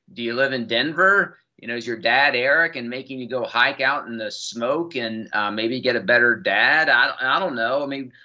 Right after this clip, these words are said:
what do you, what do you think about that idea? And also, I'm a primary care doc. Spirometry, I, I don't do spiros in my patients unless they're symptomatic. Uh, so maybe a, a few thoughts on that.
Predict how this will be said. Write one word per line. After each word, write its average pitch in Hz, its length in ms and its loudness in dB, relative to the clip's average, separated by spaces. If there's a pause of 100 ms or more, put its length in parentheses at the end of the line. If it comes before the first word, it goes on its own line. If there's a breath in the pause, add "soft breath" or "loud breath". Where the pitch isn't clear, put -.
(240 soft breath)
what 160 240 -2
do 160 60 -8
you, 127 100 -12
what 165 180 2
do 170 40 -2
you 160 100 -2
think 156 240 -6
about 127 360 0
that 117 260 0
idea? 113 460 -2
And 135 120 0
also, 147 280 0
I'm 135 140 0
a 117 80 -4
primary 127 420 -2
care 151 320 2
doc. 113 380 -2
Spirometry, 131 1040 -4 (300)
I, 147 300 0 (300)
I 160 100 4
don't 208 160 0
do 127 120 -6
spiros 117 640 -2
in 117 80 -10
my 117 100 -2
patients 127 540 -6
unless 127 300 -4
they're 143 160 -4
symptomatic. 143 760 0 (160)
Uh, 107 400 0
so 123 180 0
maybe 139 380 2
a, 110 180 -2 (160)
a 117 120 -2
few 135 220 -6
thoughts 117 380 2
on 101 180 -2
that. 82 240 0